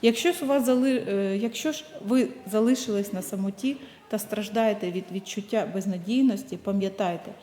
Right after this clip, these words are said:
що у вас є співчутливий Спаситель, котрий любить вас. Христос ніколи не залишить страдника,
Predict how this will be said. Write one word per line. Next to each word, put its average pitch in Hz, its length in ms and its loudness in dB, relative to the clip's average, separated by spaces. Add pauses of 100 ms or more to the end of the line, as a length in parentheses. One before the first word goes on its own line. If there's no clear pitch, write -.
(240)
що - 260 0
у 208 60 0
вас 269 360 -2
є 185 300 -4 (180)
співчутливий 247 680 -4
Спаситель, 226 600 -6 (360)
котрий 208 300 -2
любить 180 420 -6
вас. 156 280 -12 (840)
Христос 285 500 0
ніколи 269 420 6
не 226 120 4
залишить 208 500 2 (460)
страдника, 226 720 2